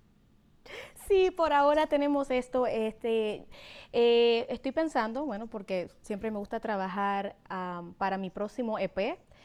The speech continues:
Eh, sí le voy a decir que, eh,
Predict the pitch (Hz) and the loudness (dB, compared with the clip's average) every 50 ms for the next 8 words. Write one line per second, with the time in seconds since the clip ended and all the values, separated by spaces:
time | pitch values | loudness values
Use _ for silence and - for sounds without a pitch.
0 | - - - - - 214 208 208 202 202 202 196 196 190 185 190 - - - 233 | -20 -20 -20 -10 -6 -4 -2 0 0 0 0 0 0 -2 -2 -4 -4 -4 -4 -2
1 | 247 262 269 262 247 240 240 240 - - 247 247 226 254 - - 233 220 208 208 | 0 2 2 2 2 0 0 0 0 0 -2 -4 -6 -8 -6 -4 -4 -2 -2 -2
2 | 202 196 - - - 208 196 190 | -2 -4 -4 -6 -6 -6 -6 -6